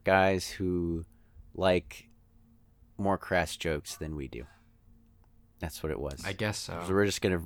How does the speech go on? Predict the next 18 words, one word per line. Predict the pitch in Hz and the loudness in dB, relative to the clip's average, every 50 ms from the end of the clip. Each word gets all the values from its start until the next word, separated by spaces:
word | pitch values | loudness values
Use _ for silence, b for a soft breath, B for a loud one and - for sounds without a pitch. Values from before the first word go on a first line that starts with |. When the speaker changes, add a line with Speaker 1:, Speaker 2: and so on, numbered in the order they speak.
| - | -6
Speaker 2:
I | - 107 | -4 0
Speaker 1:
we're | 101 98 | 0 2
Speaker 2:
guess | 101 110 | 2 2
Speaker 1:
just | 98 - | 0 2
gonna | - 107 98 | 2 2 2
Speaker 2:
so. | 90 | 2
Speaker 1:
virtue | 82 95 90 - - 90 | 4 2 2 2 0 -4
signal | 85 - - 85 82 85 82 82 80 80 - | -4 -4 -4 -2 -2 -2 -2 -2 -4 -4 -2
real | 87 85 82 | 0 0 0
quick | - - - 82 80 78 - - | -2 -2 -2 -2 -2 -2 -4 -8
and, | - 80 76 73 73 - - | -8 -8 -6 -6 -8 -8 -8
and, | - 78 76 76 78 73 - - | -8 -6 -6 -6 -6 -8 -8 -10
and | 76 78 78 | -10 -10 -8
say | - - 76 71 | -6 -4 -4 -4
that. | 64 - - - - - - b b b b b b b b b b b _ - | -4 -6 -8 -10 -12 -18 -20 b b b b b b b b b b b _ 6
Um, | 117 117 113 107 104 101 104 104 | 8 10 12 12 10 10 6 4
Speaker 2:
Okay. | 110 - - 110 - - - - - | 0 -2 -4 -6 -8 -8 -2 4 6
Speaker 1:
<laughs> | - - 127 117 - 156 | 8 8 10 10 8 8